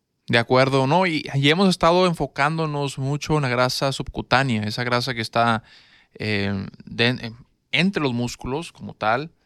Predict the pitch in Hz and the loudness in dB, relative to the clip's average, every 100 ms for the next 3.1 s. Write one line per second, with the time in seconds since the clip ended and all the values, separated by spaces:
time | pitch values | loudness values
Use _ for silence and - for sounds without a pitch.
0 | _ - - _ - - 139 156 - 131 | _ -20 -20 _ -8 0 4 4 2 -4
1 | 123 135 147 180 170 165 170 165 147 151 | -6 -2 0 0 -2 -2 -4 -4 -2 0
2 | 160 139 127 113 113 - 123 127 - 135 | 0 -2 0 -2 -4 -4 0 0 0 -2
3 | 131 | -2